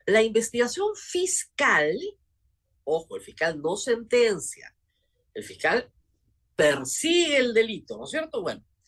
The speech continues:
se divide en tres partes. La primera se llama investigación preliminar, que es donde de manera preliminar se recogen pruebas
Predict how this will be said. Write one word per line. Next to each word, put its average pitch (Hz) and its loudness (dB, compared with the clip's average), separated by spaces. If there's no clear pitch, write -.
se - -2
divide 320 0
en 190 -4
tres 247 -4
partes. - -6
La 208 0
primera 339 0
se 262 -6
llama 269 -4
investigación 208 -2
preliminar, 349 0
que 311 0
es 320 -2
donde 269 0
de 180 -4
manera 185 -2
preliminar 202 -2
se 170 -6
recogen 156 -4
pruebas 247 0